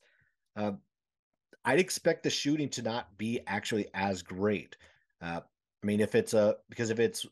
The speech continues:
a little windy out, out there on the water, I could see three-pointers not being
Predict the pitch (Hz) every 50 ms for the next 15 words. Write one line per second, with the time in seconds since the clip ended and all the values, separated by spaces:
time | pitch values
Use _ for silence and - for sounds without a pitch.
0 | _ - 113 107 113 120 120 123 120 113 113 113 113 117 117 120 120 123 131 -
1 | - 113 110 113 120 - - _ _ _ _ _ _ _ _ _ _ _ _ _
2 | _ _ _ _ _ _ _ _ _ _ _ - 120 120 - - 120 120 120 113
3 | 110 107 104 101 104 107 107 113 120 123 131 135 131 - - 113 110 107 98 -
4 | 120 110 110 - - - - - - - 110 110 110 110 110 110 110 113 - -
5 | _ _ _ _ _ _ _ _ _ _ - 104 107 113 117 110 - - 113 110
6 | 107 110 110 110 104 - - 120 104 107 107 104 107 - - 104 107 107 107 104
7 | 104